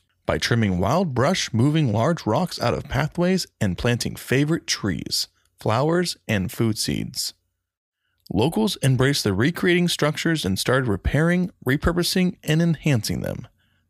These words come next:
adding contemporary touches along the way. The waterfront Cascade Cabins, which were originally built to house railway supervisors and site managers from the Boulder Ridge Railway and Mining Company,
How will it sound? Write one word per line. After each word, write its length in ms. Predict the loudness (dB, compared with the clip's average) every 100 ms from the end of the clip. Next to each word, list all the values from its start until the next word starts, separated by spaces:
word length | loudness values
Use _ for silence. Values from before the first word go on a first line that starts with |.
| -2
adding 280 | 0 2 2
contemporary 640 | -2 -2 -2 0 0 0
touches 460 | 0 0 0 -2 -2
along 420 | 0 0 2 2
the 100 | 2
way. 360 | 2 0 -4 -12 _ _ _ _ _ _ _ _ _ _
The 120 | 0 2
waterfront 520 | 4 2 2 0 0
Cascade 440 | 0 0 0 -2
Cabins, 440 | 0 2 2 -2 -2
which 160 | -2
were 140 | 0 0
originally 340 | 2 2 0
built 300 | 0 -2 -2
to 100 | -4
house 300 | 0 -2 -2
railway 500 | -2 2 2 2 2
supervisors 800 | 0 -2 -2 0 0 0 0 -2
and 240 | -2 -4 -2
site 380 | 2 0 2
managers 520 | 2 2 2 0 0 -4
from 180 | -2 0
the 60 | -2
Boulder 520 | -2 0 2 0 -2 -2
Ridge 340 | 0 0 -4 -6
Railway 540 | 0 0 2 2 0 -2
and 140 | -2
Mining 320 | 0 2 2
Company, 460 | 0 -2 -2 -2